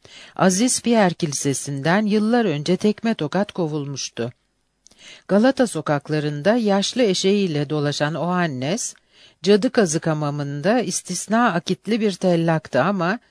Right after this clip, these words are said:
suyla arası pek hoş olmadığı için tam altı aydır yıkanmamış,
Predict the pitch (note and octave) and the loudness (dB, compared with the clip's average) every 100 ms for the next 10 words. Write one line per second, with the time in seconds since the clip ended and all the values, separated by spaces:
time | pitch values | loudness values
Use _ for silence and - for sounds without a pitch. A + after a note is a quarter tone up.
0 | _ - _ - B3 C4+ G#3+ C#3 D3 D#3 | _ -20 _ -8 -4 0 2 2 2 0
1 | G#3+ A#3 A3+ G3+ F#3 G#3+ G3 D3 C3+ C#3 | -2 -2 0 -2 -2 0 0 -2 -4 -4
2 | C3+ B2 - G#3+ B3+ _ - _ G#3+ A3 | -4 -4 -4 -4 -4 _ -20 _ 0 2
3 | F3+ G3+ G#3 C4 A#3 G3+ F3 E3+ E3+ G#3+ | 4 4 4 4 4 4 0 0 2 4
4 | G3+ F3 C#3 A#2+ E3+ - | 4 2 -4 -4 -4 -6